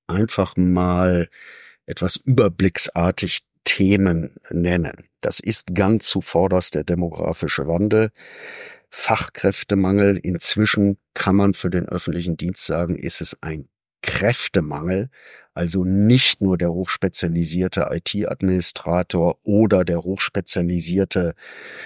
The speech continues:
im, im, im Kommunalbereich, äh, ähm, Fachbeamte,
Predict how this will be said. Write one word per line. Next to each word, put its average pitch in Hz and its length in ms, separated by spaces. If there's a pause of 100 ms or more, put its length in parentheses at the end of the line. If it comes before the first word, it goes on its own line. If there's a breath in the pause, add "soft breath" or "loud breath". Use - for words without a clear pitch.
(100)
im, 85 320
im, 85 320
im 85 240
Kommunalbereich, 101 1300
äh, 87 360
ähm, 80 380
Fachbeamte, 101 920